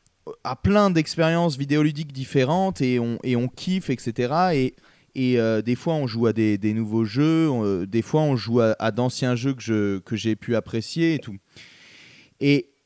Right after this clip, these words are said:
et récemment, et, et non, justement, ça faisait un an que je me disais, « Ah, j'en, j'en peux plus, euh, j'ai hâte qu'on fasse la saga des Metal Gear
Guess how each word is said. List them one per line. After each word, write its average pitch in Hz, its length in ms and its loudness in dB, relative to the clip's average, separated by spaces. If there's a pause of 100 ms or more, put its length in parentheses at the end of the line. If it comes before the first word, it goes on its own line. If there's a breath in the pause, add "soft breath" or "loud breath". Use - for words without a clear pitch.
et 147 180 4
récemment, 156 720 2 (1500)
et, 180 320 6
et 165 40 0
non, 165 180 4
justement, 143 340 -2
ça 151 160 0
faisait 151 240 0
un 214 240 2
an 233 120 0
que 214 120 -4
je 139 100 -2
me 151 60 -2
disais, « 151 340 2
Ah, 143 300 0
j'en, 139 340 0 (280)
j'en 143 420 2
peux 156 180 6
plus, 180 480 6
euh, 127 120 8
j'ai 131 260 4
hâte 165 260 4
qu'on 135 220 -2
fasse 160 400 4
la 127 260 6
saga 151 440 4
des 143 100 2
Metal 135 360 2
Gear 147 460 -10